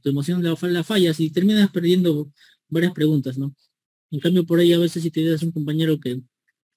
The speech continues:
más o menos se había estudiado, pero era un relajadazo, pues no sé, ahí iba así, ya no le importaba nada. Y ese pata puede sacar más nota que tú porque está relajado, ¿no? Entonces, en conclusión, este,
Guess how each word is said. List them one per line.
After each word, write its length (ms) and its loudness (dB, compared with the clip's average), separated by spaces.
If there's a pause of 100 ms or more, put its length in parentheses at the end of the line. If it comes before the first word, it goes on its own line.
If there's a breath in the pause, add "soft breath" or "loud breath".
más 180 -6
o 60 -2
menos 240 0
se 60 -2
había 100 2
estudiado, 420 -2
pero 220 -2
era 220 2
un 100 4
relajadazo, 800 -4
pues 120 -6
no 120 -4
sé, 180 -4
ahí 340 2
iba 100 0
así, 160 -4
ya 100 -2
no 80 -4
le 80 -2
importaba 480 -6
nada. 400 -8 (880)
Y 300 2
ese 180 0
pata 320 -4
puede 260 0
sacar 280 -4
más 120 2
nota 220 -4
que 120 -4
tú 120 -6
porque 220 -8
está 160 -6
relajado, 520 -2
¿no? 220 -4 (1300)
Entonces, 640 0 (580)
en 140 -4
conclusión, 640 2
este, 720 -2